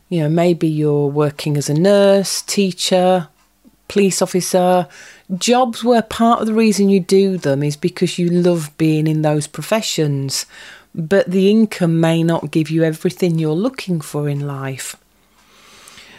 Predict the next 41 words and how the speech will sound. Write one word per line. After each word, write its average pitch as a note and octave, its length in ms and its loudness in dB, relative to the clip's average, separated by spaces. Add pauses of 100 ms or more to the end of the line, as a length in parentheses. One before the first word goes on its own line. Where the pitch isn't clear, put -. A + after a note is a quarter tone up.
So - 200 0
I'm C4 100 4
gonna D4+ 240 2
run C#4 300 2
through F#3+ 520 4
a - 80 -4
few G3+ 320 0
ideas D3+ 760 0
for - 140 -6
you E3 300 0
to D#3 200 -8
go D3 220 -6
look G#3 360 -2
into, D#3+ 420 0
do A#3+ 200 0
a B3+ 40 0
bit G#3+ 200 -2
more D3 180 -2
research C#3 560 -2
on, C#3 240 -4 (360)
to F#3+ 120 0
establish F#3+ 840 0
if F3 120 -6
there's D#3+ 160 -4
something G3 460 -2
out D3+ 240 -4
there C#3+ 160 0
for - 180 -8
you C#3 460 -6 (460)
that E3 200 0
will D3+ 160 2
help E3+ 280 0
you F#3 100 -4
get - 280 -2
to - 120 -4
a D3 60 -2
position C#3+ 880 -4 (100)
that's - 240 -6
freedom D3+ 400 -2
of C#3+ 140 -6
choice, C3+ 580 -8